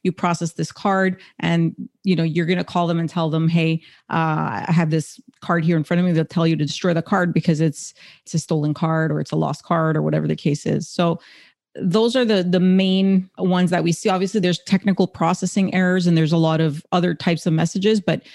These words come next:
those are the three key ones that are, that are often,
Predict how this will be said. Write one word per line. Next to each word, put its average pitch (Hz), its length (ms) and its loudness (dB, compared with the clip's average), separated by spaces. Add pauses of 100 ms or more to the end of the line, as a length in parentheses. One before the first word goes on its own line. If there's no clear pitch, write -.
(200)
those 180 240 2
are - 20 2
the 165 240 2
three 202 300 2
key 190 260 2
ones 165 320 2
that 165 140 2
are, 156 300 2
that 160 180 2
are 160 160 0
often, 160 480 0